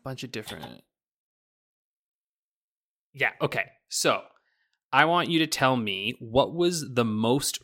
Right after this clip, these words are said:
recent review score for this game.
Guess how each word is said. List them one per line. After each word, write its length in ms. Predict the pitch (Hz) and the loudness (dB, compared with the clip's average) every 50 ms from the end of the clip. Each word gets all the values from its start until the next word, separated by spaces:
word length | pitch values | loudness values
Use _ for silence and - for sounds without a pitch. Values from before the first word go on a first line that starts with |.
| 110 104 | -16 -16
recent 440 | 101 107 120 123 - - 127 123 - 120 | -12 -10 -6 -4 -4 -4 -6 -8 -10 -12
review 440 | 113 107 101 95 98 98 101 101 | -14 -14 -14 -14 -20 -20 -16 -10
score 460 | 101 - - - 92 76 64 - - - _ _ _ _ _ _ _ _ _ _ _ _ _ | -8 -8 -8 -8 -12 -20 -20 -20 -20 -20 _ _ _ _ _ _ _ _ _ _ _ _ _
for 80 | - - | -20 -20
this 160 | - - - | -20 -20 -20
game. 300 | - - - - - | -20 -20 -20 -20 -20